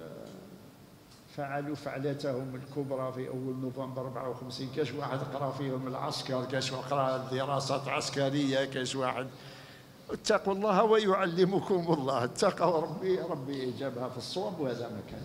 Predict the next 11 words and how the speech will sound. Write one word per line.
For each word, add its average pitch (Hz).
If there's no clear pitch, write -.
إذن 214
ما 147
عندناش 156
مختصين 165
في 185
التربية 135
باش 151
نقولوا 139
جمعية 147
العلماء 135
وضعت 147